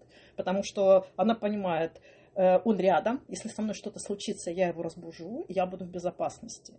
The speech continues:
Ну, потому что мы все равно, э, очень часто, м, больницу воспринимаем как место, где, ну, не очень комфортно. Это слово, <laughs> которое само изначально звучит, начинается с слова «боль». <laughs> Да, и,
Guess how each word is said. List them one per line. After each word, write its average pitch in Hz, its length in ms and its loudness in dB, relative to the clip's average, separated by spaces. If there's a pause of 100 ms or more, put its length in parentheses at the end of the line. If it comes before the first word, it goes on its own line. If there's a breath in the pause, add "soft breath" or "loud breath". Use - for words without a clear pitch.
(160)
Ну, 220 220 0
потому - 280 -8
что 208 140 -10
мы 208 80 -8
все - 180 -8
равно, 240 400 0 (280 loud breath)
э, 175 380 0
очень - 260 -6
часто, 180 800 2 (380 loud breath)
м, 175 160 -6
больницу 214 400 0
воспринимаем 208 600 -4
как - 240 -14
место, 277 540 -2
где, 190 400 -6
ну, 202 180 -4 (120)
не 190 100 -10
очень 247 280 -4
комфортно. 190 760 -4
Это 170 340 -2
слово, 233 560 4 (200)
<laughs> - 260 0
которое 233 340 2
само 240 380 0
изначально 196 640 -2 (180 loud breath)
звучит, 202 380 -4
начинается 220 420 -4
с - 120 -10
слова 185 220 4
«боль». 180 460 0 (180)
<laughs> - 120 -8 (640 loud breath)
Да, 214 320 6
и, 208 440 -4